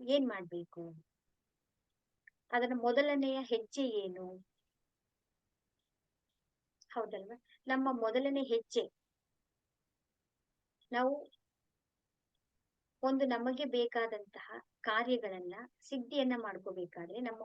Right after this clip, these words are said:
ಮೊದಲನೇ ಹೆಜ್ಜೆ ಏನಿರ್ಬೇಕು ಅಂತ ಹೇಳಿದ್ರೆ, ಆ ಪರಮಾತ್ಮ ಕೊಡೋದಕ್ಕೆ ರೆಡಿ ಇದ್ದಾನೆ. ನಾವ್ ಏನ್ ಕೇಳಿದ್ರು ಕೂಡ ಈ ಬ್ರಹ್ಮಾಂಡದ ಮುಖಾಂತರ ಆ ಅಮೋಘವಾದಂತ,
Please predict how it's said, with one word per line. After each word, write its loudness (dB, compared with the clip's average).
ಮೊದಲನೇ 0
ಹೆಜ್ಜೆ -2
ಏನಿರ್ಬೇಕು -2
ಅಂತ -14
ಹೇಳಿದ್ರೆ, -12
ಆ 0
ಪರಮಾತ್ಮ 2
ಕೊಡೋದಕ್ಕೆ 2
ರೆಡಿ 4
ಇದ್ದಾನೆ. -6
ನಾವ್ 2
ಏನ್ 4
ಕೇಳಿದ್ರು 4
ಕೂಡ -10
ಈ -2
ಬ್ರಹ್ಮಾಂಡದ -4
ಮುಖಾಂತರ -10
ಆ -6
ಅಮೋಘವಾದಂತ, 0